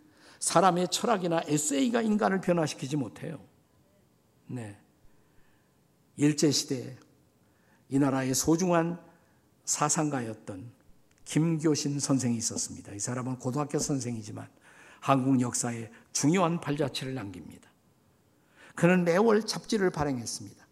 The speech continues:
친히 몇 사람 친구들의 도움을 받아가면서 매월 잡지를 발행했어요. 이 잡지의 이름이 성서조선이었어요. 성서조선. 이 잡지의 모토가 뭐냐?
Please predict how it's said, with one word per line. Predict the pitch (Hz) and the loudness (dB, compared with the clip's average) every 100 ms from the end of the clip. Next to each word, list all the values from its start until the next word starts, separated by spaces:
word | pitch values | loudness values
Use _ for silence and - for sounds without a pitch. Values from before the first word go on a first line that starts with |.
| _ | _
친히 | - - 175 131 - - _ _ _ - | -6 -2 0 -2 -6 -20 _ _ _ -6
몇 | 127 | 0
사람 | - 139 131 | 2 0 0
친구들의 | 135 - 160 156 147 143 | -2 -2 -2 0 0 2
도움을 | 139 131 127 | 2 2 2
받아가면서 | 110 113 107 104 101 92 - 135 - - - | -4 -8 -10 -10 -10 -8 -8 -10 -12 -20 -16
매월 | 87 - 151 185 185 | -8 -2 0 0 -2
잡지를 | 135 - 170 156 | -8 -4 -2 -2
발행했어요. | 151 123 92 78 - - _ _ _ _ _ | -4 -8 -10 -12 -14 -16 _ _ _ _ _
이 | 117 | -14
잡지의 | 117 117 - 170 | -8 -8 0 0
이름이 | 131 120 113 113 - _ | 0 -2 -6 -10 -16 _
성서조선이었어요. | - - 156 165 156 165 160 160 170 - - - _ _ - _ _ _ - 117 - 98 73 - - - | -6 0 0 2 0 0 0 -2 -8 -18 -20 -20 _ _ -20 _ _ _ -8 -6 -4 -6 -8 -12 -14 -16
성서조선. | - 117 113 - - - - - _ _ _ _ _ _ - _ _ _ _ _ _ _ _ _ _ _ - | -12 -10 -10 -10 -16 -18 -20 -20 _ _ _ _ _ _ -20 _ _ _ _ _ _ _ _ _ _ _ -6
이 | 151 | -4
잡지의 | - 151 - 175 170 | -2 -2 0 2 2
모토가 | 156 165 - 202 | 2 -2 -2 -2
뭐냐? | 180 139 104 | -2 -4 -8